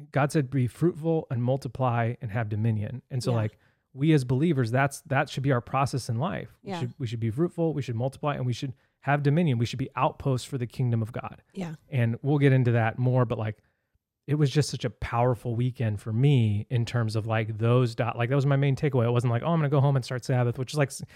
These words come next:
Speaker 1: that was
Speaker 2: Yeah.
Speaker 1: my first takeaway. And it was like, "Oh, we're gonna start training," or, like, "Oh, we're gonna do radical hospitality." Like, it was, like, it was just like, man, just seeing the Lord, the Father love, the Father's love over years.
Speaker 2: Mm.
Speaker 1: And it's like, I just,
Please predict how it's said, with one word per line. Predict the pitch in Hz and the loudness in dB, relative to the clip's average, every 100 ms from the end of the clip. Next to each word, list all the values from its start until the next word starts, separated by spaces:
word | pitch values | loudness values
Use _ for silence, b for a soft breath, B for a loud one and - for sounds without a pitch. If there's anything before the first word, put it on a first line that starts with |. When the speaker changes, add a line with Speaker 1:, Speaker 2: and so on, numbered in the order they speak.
| b _ | b _
Speaker 1:
that | 135 | 4
was | 123 | 6
Speaker 2:
Yeah. | 131 | 6
Speaker 1:
my | |
first | 127 135 - | 6 4 6
takeaway. | 135 123 127 127 | 2 4 4 6
And | 123 | 4
it | 117 | 2
was | 113 | 2
like, | 120 | 4
"Oh, | 143 | 4
we're | 139 | 4
gonna | 131 | 4
start | 131 - | 0 0
training," | 131 127 123 123 | 2 4 2 2
or, | 117 | 2
like, | 110 b b b | 0 b b b
"Oh, | 135 | 4
we're | |
gonna | 135 131 | 6 6
do | 131 | 4
radical | 127 123 123 | 2 0 -4
hospitality." | 120 113 131 123 117 | -6 -4 0 2 2
Like, | 117 | 0
it | 127 | 0
was, | 135 120 | -2 -2
like, | 120 117 | -6 -4
it | |
was | 113 | -2
just | 123 - | -2 -2
like, | 123 110 _ _ _ _ _ | -2 -2 _ _ _ _ _
man, | 131 120 110 | 2 2 2
just | 127 110 - | -2 -6 -4
seeing | 143 156 156 143 | 0 2 2 2
the | 127 | 0
Lord, | 117 123 123 120 | 0 2 0 -2
the | 120 | -6
Father | - 156 160 156 | 2 4 4 4
love, | 127 120 120 113 - _ _ _ _ _ _ _ _ | 4 4 2 0 -6 _ _ _ _ _ _ _ _
the | - | -6
Father's | 139 135 151 131 | 2 4 6 4
love | 123 120 110 104 107 - _ _ _ _ _ _ 127 | 4 4 4 2 -2 -12 _ _ _ _ _ _ 2
over | 127 117 113 | 2 4 0
years. | 107 104 104 123 - - _ _ _ | 0 -4 -6 -10 -14 -18 _ _ _
Speaker 2:
Mm. | 196 180 | -2 0
Speaker 1:
And | 139 | 2
it's | 123 147 | 2 2
like, | 123 - _ _ _ - | 0 -2 _ _ _ -12
I | 127 | -6
just, | 117 110 - | -2 -2 -4